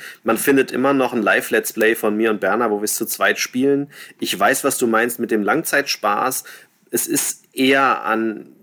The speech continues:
jüngere Kinder gerichtet. Ich mag ja Schnickspiele, damit verschwindet das aus meiner <laughs> Sammlung nicht. Das steht fest. Ähm, ich weiß aber exakt, was du meinst. Also man hat halt zig Sonderfiguren.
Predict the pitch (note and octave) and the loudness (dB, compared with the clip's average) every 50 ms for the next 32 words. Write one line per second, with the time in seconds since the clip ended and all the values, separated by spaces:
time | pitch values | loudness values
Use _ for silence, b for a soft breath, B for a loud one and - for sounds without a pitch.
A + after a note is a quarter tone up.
0 | - _ - - B2 A#2 A#2 B2 B2+ B2+ B2+ A2+ G#2+ A2+ G#2+ - - A#2+ A2+ A2 | -20 _ -18 -12 -4 0 2 4 4 4 4 2 2 0 -2 -2 -2 0 0 2
1 | G#2+ G#2+ G#2 F#2 G2 F2 F2+ F2+ - - - G2+ - - - A2+ - - G#2+ G#2+ | 2 2 2 0 -2 -2 -2 -2 -4 -2 -4 -4 -4 -4 -6 -6 -6 -2 0 0
2 | A2 C3 - - D3 C#3+ D3 - C#3 C#3+ C#3+ - - - - D3+ C#3+ D3 C#3 G#2+ | 0 0 0 0 0 2 2 0 0 -2 -2 -2 -4 -4 -2 0 2 2 2 2
3 | A2 G2 G#2+ A2+ - - A2+ - - - - - A#2 C3 E3 F3+ F#3 F#3 - F#3+ | 2 0 0 -2 -2 -2 -4 -2 -4 -2 -2 0 0 2 2 2 0 0 0 -2
4 | F3+ - E3+ D3+ - - D#3+ D3 D#3+ E3 D#3+ C#3+ - - - D3 - G3+ - - | 0 0 0 -2 -2 0 0 0 2 2 2 0 0 -2 -4 -4 -4 -4 0 2
5 | F#3 E3+ E3+ E3+ F#3 C4 C4+ - - B B B C3+ B B C3 B2+ - - C#3 | 2 4 4 2 2 0 -2 -6 -10 B B B -2 B B 0 0 0 2 2
6 | C3+ C3 - - B2+ C#3 - - - - B B B B B B _ - A#2+ B2 | 0 0 0 0 0 0 0 -2 -6 -10 B B B B B B _ 0 2 2
7 | B2 A#2+ - A#2 - G2+ F#2+ G#2+ - B2 A#2+ G#2 G2 G2 - - G#2 - - - | 2 0 -2 -4 -2 0 0 2 2 2 0 0 -2 -2 -2 -4 -4 -4 -4 -6
8 | G2+ - - G#2 F#2 - E2+ - E2+ F2+ F2+ - - F#2+ G#2 G#2+ G#2 B2 B2+ - | -4 -4 -4 -6 -6 -4 -4 -4 -2 -2 -4 -4 -6 -4 -2 0 0 0 0 2
9 | A#2+ A2 - - C3+ B2 - A2+ G#2+ - - - B2 - C#3+ B2+ - - B2+ C#3 | 0 0 0 0 -2 -2 0 0 0 0 0 -2 -2 -2 -4 -4 -2 0 2 4
10 | C#3+ C#3 C3+ C#3 C3+ | 4 4 2 0 -4